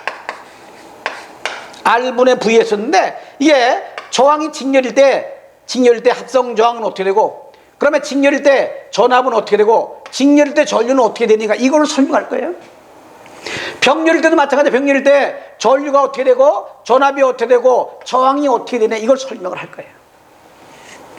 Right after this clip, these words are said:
자, 아까 하나만 더 기억해서 아까 저항의 직렬일 때 우리가 배관이 직렬이면 무리향이 일정하듯이 저항의 직렬일 때 전류가 일정하다 그랬죠. 전류가 일정하다 그랬잖아.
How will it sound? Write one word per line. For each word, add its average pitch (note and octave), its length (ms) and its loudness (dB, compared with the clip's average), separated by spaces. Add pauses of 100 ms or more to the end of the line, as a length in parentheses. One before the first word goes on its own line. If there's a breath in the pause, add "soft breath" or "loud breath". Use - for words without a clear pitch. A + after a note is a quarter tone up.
(500)
자, C4 120 2
아까 B3 420 -2 (420 loud breath)
하나만 A#3 360 0
더 G#3 120 2
기억해서 F#3 440 0 (100)
아까 - 580 -2
저항의 C#4+ 460 2
직렬일 C4 360 -2
때 B3+ 100 4
우리가 C4 360 0 (200)
배관이 D4 440 0
직렬이면 C#4+ 460 0
무리향이 C4+ 400 2
일정하듯이 A#3 960 -2
저항의 D#4 480 2
직렬일 C#4 340 0
때 D4+ 120 2
전류가 B3+ 500 0
일정하다 A3 420 0
그랬죠. G#3 200 0
전류가 D#3+ 300 0
일정하다 D3+ 260 0
그랬잖아. C#3 340 -2